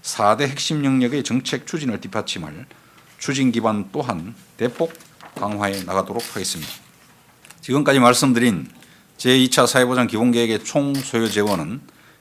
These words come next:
약 삼백삼십이 조 원으로 각 소관 부처의 국가 재정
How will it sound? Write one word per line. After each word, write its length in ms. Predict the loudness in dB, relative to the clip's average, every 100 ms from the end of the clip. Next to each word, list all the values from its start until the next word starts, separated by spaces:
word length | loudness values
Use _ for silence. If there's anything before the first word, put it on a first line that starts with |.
| 0
약 340 | 2 2 0 -20
삼백삼십이 1200 | -12 -6 -4 -2 -4 -4 -4 -2 -2 -4 -8 -6
조 180 | 0 0
원으로 360 | 0 -2 -8 -16 _ _ _ _ _ 2
각 200 | 2 2
소관 380 | -2 4 4 4
부처의 560 | -2 -2 -4 -4 -12 -20 _
국가 360 | -12 -2 0
재정 280 | 2 2 0